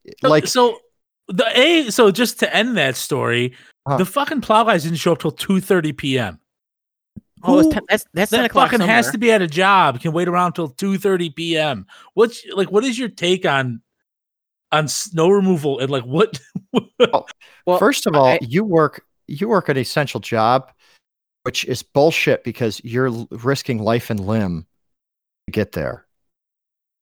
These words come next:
Speaker 2: I don't think
Speaker 1: Yeah,
Speaker 2: that's
Speaker 1: no, it was
Speaker 2: fair.
Speaker 1: bad.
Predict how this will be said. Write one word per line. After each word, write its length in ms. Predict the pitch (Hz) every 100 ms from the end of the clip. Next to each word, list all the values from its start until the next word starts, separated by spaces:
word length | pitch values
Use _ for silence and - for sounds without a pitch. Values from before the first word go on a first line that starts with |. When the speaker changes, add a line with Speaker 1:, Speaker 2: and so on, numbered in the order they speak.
| _ _ _ _ _ _ _ _ _ _ _ _ _ _ _ _ _ _ _ _ _ _ _ _ _ _ _ _ _
Speaker 2:
I 40 | 143
don't 160 | 147
think 120 | -
Speaker 1:
Yeah, 120 | 165 104
Speaker 2:
that's 140 | 107
Speaker 1:
no, 200 | 175 151
it 40 |
was 100 | 147
Speaker 2:
fair. 60 | 135
Speaker 1:
bad. 300 | 135 101 85